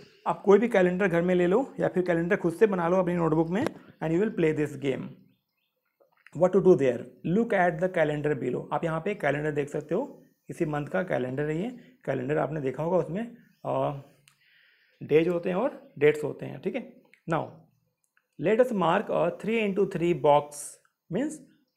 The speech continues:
एक ऐसा बॉक्स मार्क करना है जिसमें क्या होगा, three into three बॉक्स होंगे, मतलब टोटल नाइन बॉक्स होंगे उसमें। टोटल कितने बॉक्स होंगे? नाइन बॉक्स, मतलब उसके अंदर नाइन डेट्स होंगे। On the calendar and see some magic।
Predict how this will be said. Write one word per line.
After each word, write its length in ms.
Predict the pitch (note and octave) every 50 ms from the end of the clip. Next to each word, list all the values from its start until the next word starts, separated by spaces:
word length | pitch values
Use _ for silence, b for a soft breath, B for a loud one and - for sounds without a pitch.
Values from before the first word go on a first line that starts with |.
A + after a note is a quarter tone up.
| -
एक 120 | F3+ F3+ F#3+
ऐसा 220 | F#3 E3 - A3+
बॉक्स 300 | F3+ D3 E3+ G3 F#3+ -
मार्क 220 | F#3+ E3+ D#3+ D3+ -
करना 300 | E3+ D#3+ D3+ D3 D3 D3+
है 100 | E3 E3
जिसमें 280 | F3+ F3+ G3 G3 G3
क्या 100 | G#3+ A#3+
होगा, 440 | A3 G3+ E3+ C3+ B2+ B2 B2 - - - _ _ _ _ _ _ _ _ _ - -
three 220 | F3 A3+ A3 G#3
into 260 | F#3+ F#3 F#3+ F#3+ F3+ F#3
three 240 | F3 F#3 F#3+ E3
बॉक्स 280 | C#3+ D3 C#3+ C#3+ C#3+ -
होंगे, 160 | D3 C#3 C#3+
मतलब 200 | D3+ E3 G#3 A#3
टोटल 300 | A#3 F#3 E3+ E3 G#3+ G#3
नाइन 340 | F#3+ F3 D#3 D3+ E3+ F3+ F3
बॉक्स 300 | D3+ D3+ D3 D3 D3 -
होंगे 220 | D#3 D3+ D3 C#3
उसमें। 360 | C3+ C3+ - - D3 C3+ D3 D3+
टोटल 200 | D3 D#3+ F3 E3+
कितने 200 | G3 F#3+ A3+ A3
बॉक्स 220 | A3+ A3 G3 -
होंगे? 160 | F3 D#3+ D3
नाइन 340 | C#3+ D3 D3+ D#3 F3 E3+ D3
बॉक्स, 260 | C3+ C3 B2 - -
मतलब 240 | D3+ D#3 G#3+ B3+ A3+
उसके 200 | F#3 - - F#3
अंदर 140 | F3+ G#3+ A#3
नाइन 340 | G3+ E3+ D3 D#3+ F#3 F#3 -
डेट्स 300 | D3+ D#3+ E3+ E3 - F3
होंगे। 420 | E3 D#3 D3+ D#3 D3+ C3 - - - _ _ _ _ _ _ _ _ _ _ _ _ _ _ _ - -
On 100 | F3+ F3+
the 140 | F#3+ F#3 F#3+
calendar 340 | F#3 F3+ F#3 F#3+ G#3 A#3 A3
and 240 | F#3+ G3 A#3 A#3+
see 400 | - - - - G3 G3 G#3+ C#4+ - - - - - _ _ _ _ _ _ _ _ _ _ _ _ _ _ _ _ - - -
some 160 | G#3 A3 A#3 C4
magic। 400 | B3 A3+ F3 - C3 B2 -